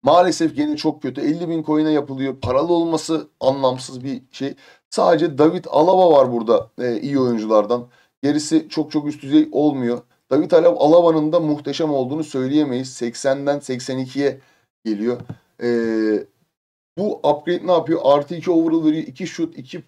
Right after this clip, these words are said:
üç pas, üç dribbling, iki defans veriyor. E, iki tane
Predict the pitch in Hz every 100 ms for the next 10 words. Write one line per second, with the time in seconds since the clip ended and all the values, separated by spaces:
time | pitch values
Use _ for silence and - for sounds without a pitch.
0 | - 185 - 156 147 151 170 156 - 151
1 | 143 147 151 135 - 160 151 147 143 143
2 | 127 120 120 123 - _ _ _ _ 117
3 | 113 107 127 196 170 160 170 165